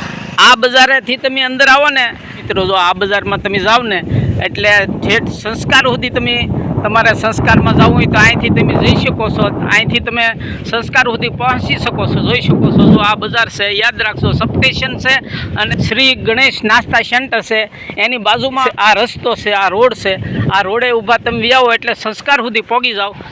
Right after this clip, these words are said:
જય સિયારામ. હાલો મિત્રો, આ બજારે સડો ને step by step એરા મારેલા છે, હો, જે સંસ્કાર સુધી પહોંચવા માટેના એરા પણ મારેલા છે. જોઈ શકો છો, જુઓ તમે. હાલો મિત્રો, આ બજાર છે, જોઈ શકો છો, સંસ્કારમાં જવા માટેની.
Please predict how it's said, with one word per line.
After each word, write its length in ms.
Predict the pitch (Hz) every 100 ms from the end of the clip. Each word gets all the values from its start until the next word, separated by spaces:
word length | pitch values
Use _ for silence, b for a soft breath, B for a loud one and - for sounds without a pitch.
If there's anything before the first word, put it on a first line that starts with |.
| -
જય 180 | 165 226
સિયારામ. 440 | - 202 165 131 123
હાલો 200 | 185 226
મિત્રો, 340 | 202 214 214 196
આ 180 | 208
બજારે 420 | 196 214 214 214 202
સડો 280 | 214 226
ને 140 | 226 220
step 400 | - - 214 208
by 160 | 226 214
step 440 | - - 226 220 214
એરા 600 | 185 202 226 226 220 220 214 - - - - -
મારેલા 500 | 156 220 240 214 190
છે, 180 | - 196
હો, 300 | 226 233 160
જે 160 | 139 190 202 202 196 196 - - -
સંસ્કાર 420 | 196 - 214 208
સુધી 200 | 190 202
પહોંચવા 440 | 156 190 202 196
માટેના 480 | 190 190 196 190 185
એરા 320 | 185 190 202
પણ 200 | 196 196
મારેલા 480 | 185 190 190 180 170
છે. 180 | - 156
જોઈ 200 | 160 180
શકો 320 | 170 - 165
છો, 180 | 165 147
જુઓ 240 | 156 147
તમે. 240 | - 127 113 - - - - - -
હાલો 260 | 156 175 196
મિત્રો, 320 | 196 202 190
આ 120 | 185 180
બજાર 360 | 202 208 190
છે, 160 | - 180
જોઈ 200 | 175 196
શકો 300 | - - 185
છો, 180 | - 170
સંસ્કારમાં 720 | - 196 - 233 208 202 185
જવા 280 | 180 190 180
માટેની. 480 | 170 - 135 120